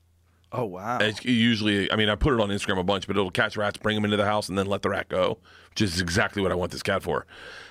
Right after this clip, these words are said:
Speaker 2: And you, to watch it ha-, hunt a rat is fucking fascinating.
Speaker 1: It is. It's built in.
Speaker 2: Bro, it's like you can't get that out of that cat's brain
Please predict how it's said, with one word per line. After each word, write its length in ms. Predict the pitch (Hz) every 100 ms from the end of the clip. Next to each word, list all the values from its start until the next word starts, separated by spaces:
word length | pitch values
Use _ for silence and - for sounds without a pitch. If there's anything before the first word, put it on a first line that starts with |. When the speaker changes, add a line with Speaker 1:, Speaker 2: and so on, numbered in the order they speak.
| - _
Speaker 2:
And 300 | 110 107 101 - - -
you, 100 | 104
to 140 | -
watch 340 | 104 104 117 -
it 120 | 147
ha-, 200 | - - - -
hunt 300 | - 101 107 -
a 60 |
rat 360 | 95 87 87 - - _
is 220 | - 82 -
fucking 580 | - - 104 - 82 -
fascinating. 760 | - 90 92 - - - -
Speaker 1:
It 120 | 107 110
is. 340 | 117 127 104
It's 140 | 107
built 360 | 120 113 139 -
in. 300 | 147 131 113 -
Speaker 2:
Bro, 240 | - 131 147
it's 180 | 147 -
like 180 | 135 104
you 140 | 139
can't 460 | - - 156 147 113
get 300 | 120 135 -
that 260 | 123 131 -
out 140 | 110 117
of 60 |
that 200 | 117 120
cat's 260 | - 120 -
brain 520 | 113 107 107 107 104